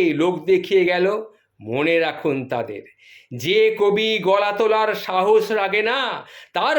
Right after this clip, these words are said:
কবিতা ছুঁড়ে ফেলার সাহস রাখুন। যে পরিচালক, অভিনেতা, অভিনেত্রী দুর্দিনে দাঁড়ায় না পাশে,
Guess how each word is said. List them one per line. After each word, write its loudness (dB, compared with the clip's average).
কবিতা 2
ছুঁড়ে 0
ফেলার -2
সাহস -2
রাখুন। -8
যে -2
পরিচালক, 4
অভিনেতা, 0
অভিনেত্রী 0
দুর্দিনে -4
দাঁড়ায় 0
না -2
পাশে, -2